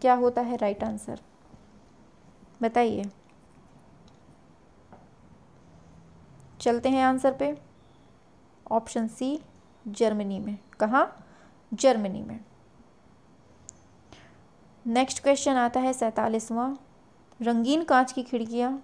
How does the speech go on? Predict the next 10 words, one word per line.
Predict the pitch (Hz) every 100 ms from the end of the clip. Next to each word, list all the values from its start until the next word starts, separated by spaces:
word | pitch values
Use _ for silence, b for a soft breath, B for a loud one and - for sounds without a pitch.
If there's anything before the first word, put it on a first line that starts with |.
| -
संबंधित | - 240 220 220 214 220 220
हैं। | 208 202 - - _ - - - b b b b b b b _ -
बताइए, | 226 233 233 233 208 208 - 240
बीएचयू | 214 240 247 247 - 247 294 -
Art | 226 240 233
में | 254 262
पूछा | 247 214 - 214
गया | 214 226
है | 214 -
ये। | -